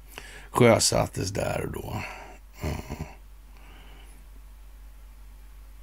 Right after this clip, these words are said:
Det gick så där, kan vi säga. <laughs> Det var lite för tidigt, helt enkelt. Mm. Ja, ja, ja, ja, ja, ja.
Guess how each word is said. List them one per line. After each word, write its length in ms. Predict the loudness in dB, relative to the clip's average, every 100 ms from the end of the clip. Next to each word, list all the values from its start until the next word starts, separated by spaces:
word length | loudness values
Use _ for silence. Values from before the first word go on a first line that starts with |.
| -16 -16 -16 -16 -16 -16 -16 -16 -16 -16 -16 -16 -16 -16 -10 6
Det 140 | 10
gick 300 | 12 12 10
så 160 | 8 8
där, 500 | 10 8 8 0 -4
kan 120 | -2
vi 80 | -2
säga. 180 | 0 0 2
<laughs> 60 |
Det 160 | 2 2
var 160 | 0 0
lite 500 | -2 -10 -8 -4 -2 -2 -6 -14 -8 -8
för 220 | 2 6
tidigt, 800 | 6 6 10 10 8 4 4 4
helt 340 | 2 -2 -6 -10
enkelt. 560 | -10 -10 -8 -8 -8 0
Mm. 880 | 4 4 2 -2 -4 -6 -8 -10 -12 -16 -18 -18 -16 -12 -10 -10 -4
Ja, 340 | 4 6 8 8
ja, 260 | 8 4 0
ja, 260 | -2 -4 -4
ja, 180 | -6 -6 -4
ja, 160 | -4 -4
ja. 60 | -4